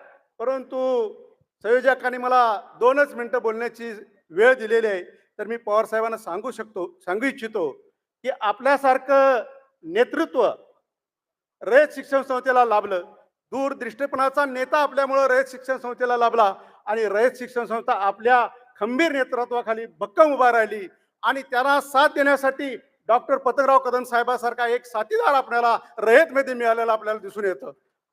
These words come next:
आज साहेब, साहेब नसल्यामुळं दुःख होतंय, परंतु त्याची पोकळी मोहनशेठ दादा असतील, आमदार विश्वजित कदम असतील, डॉक्टर शिवाजीराव कदम असतील यांनी निश्चितपणे भरून काढलेलं आहे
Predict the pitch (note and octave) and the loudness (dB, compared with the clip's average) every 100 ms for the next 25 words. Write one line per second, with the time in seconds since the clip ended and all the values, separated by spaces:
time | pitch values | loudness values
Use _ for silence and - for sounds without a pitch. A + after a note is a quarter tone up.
0 | - A3 C4+ C4 - - _ _ _ _ | 2 4 4 0 -12 -20 _ _ _ _
1 | A3 A#3 C4+ D4+ D4+ - G#3+ B3 C4+ A#3 | -2 2 4 2 0 -8 -4 -2 -2 -4
2 | A3+ A#3 D#4+ D4+ C4+ G3 - _ _ _ | -8 0 2 4 0 -2 -8 _ _ _
3 | _ C#4+ D4 C#4+ C#4 C#4 A#3 E3+ - _ | _ -12 2 4 4 2 -2 -6 -18 _
4 | _ A3+ C4+ D4 C#4+ C#4+ C#4+ B3+ G3+ _ | _ -2 0 0 -2 -6 -4 -4 -8 _
5 | _ _ _ _ - B3 B3+ D4 C#4+ B3+ | _ _ _ _ -6 -6 -4 -6 -4 -4
6 | B3+ C4+ C#4 A#3 G#3+ _ _ _ _ F#3+ | -2 -4 -4 -6 -12 _ _ _ _ -8
7 | A#3+ B3 A#3+ A#3+ B3+ B3 B3+ B3+ B3 A#3+ | -4 -4 0 2 2 2 -2 -10 -10 -14
8 | _ _ _ _ _ _ F3+ A3+ B3+ A#3+ | _ _ _ _ _ _ -12 -4 -4 -4
9 | A3+ C4 C4+ C4 B3 B3+ B3+ B3 C4 B3 | -6 -6 -6 -2 0 2 0 -4 -10 -10
10 | - _ _ _ - G#3+ A#3 - A3 C4 | -14 _ _ _ -6 -4 -6 -2 2 4
11 | C4 C4 B3+ B3+ B3+ B3+ C4 A#3+ - _ | 4 4 4 2 0 -2 -8 -8 -20 _
12 | - A3+ B3 G#3+ G#3+ D#4 D4+ B3 A#3 G#3+ | -10 -8 -6 -6 -6 -4 -2 -2 -2 -2
13 | A3 F#3+ G3+ F#3 | -4 -4 -4 -4